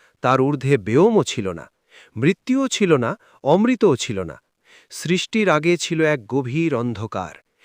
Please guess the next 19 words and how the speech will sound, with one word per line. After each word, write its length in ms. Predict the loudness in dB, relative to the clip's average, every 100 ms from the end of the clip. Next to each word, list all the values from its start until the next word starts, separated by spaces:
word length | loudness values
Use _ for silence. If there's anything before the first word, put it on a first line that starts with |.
| -20 -12
সেখান 380 | -4 0 0 0
থেকেই 380 | -2 0 -2 -4 _ _
তপ, 200 | 0 2 2 -2 _ _
অর্থাৎ 340 | -10 -6 -2 -2 _ _ -6
প্রচণ্ড 420 | -4 -2 -2 -4
শক্তি 540 | -4 -4 -6 -8 -12 -10
বা 200 | -4 -4 -2
তাপের 360 | -4 2 2
মাধ্যমে 540 | 2 -2 -2 -6 -4 -4 -8 _ _
একের 440 | -2 -2 0 2 0
প্রকাশ।" 640 | -2 -6 -6 -6 -8 -10 _ _ _ -10
আজ 300 | 0 0 0
বিজ্ঞান 480 | -4 -6 0 0 2
যাকে 260 | 0 -2 -4
সিঙ্গুলারিটি 840 | -4 -2 0 0 0 -2 -6 -4
বা 180 | -2 0
বিগ 280 | 0 -2
ব্যাং 280 | 0 0 0
বলে, 280 | 0 -2 -4